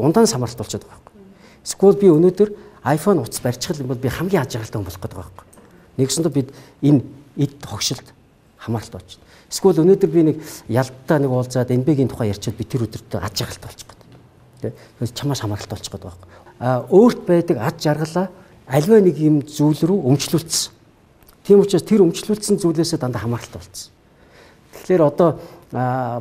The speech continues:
Бурхны шашны бас нэг, а, том философи явж байгаа зүйл бол энэ ёс суртахуунд, а, аливаа зүйл баярлах, тэр ад жаргалыг өөрийн өмч болгож байлгах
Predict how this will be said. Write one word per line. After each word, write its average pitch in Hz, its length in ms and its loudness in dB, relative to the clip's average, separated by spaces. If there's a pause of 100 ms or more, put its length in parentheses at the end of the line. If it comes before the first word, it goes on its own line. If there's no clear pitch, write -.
Бурхны 165 320 0
шашны 151 380 -2
бас 123 180 -4
нэг, 131 200 -4 (380)
а, 104 160 -6
том 139 300 -2
философи 127 560 -4
явж 110 160 -6
байгаа 117 160 -4
зүйл 117 200 -8
бол 110 200 -6 (1400)
энэ 139 200 4
ёс 117 160 -4
суртахуунд, 196 560 0 (640)
а, 104 520 -4 (260)
аливаа 147 340 2
зүйл 147 280 0
баярлах, 120 600 -2 (600)
тэр 165 180 2
ад 143 160 -2
жаргалыг 143 320 0
өөрийн 151 440 4
өмч - 120 -10
болгож 120 360 -8
байлгах 113 520 -2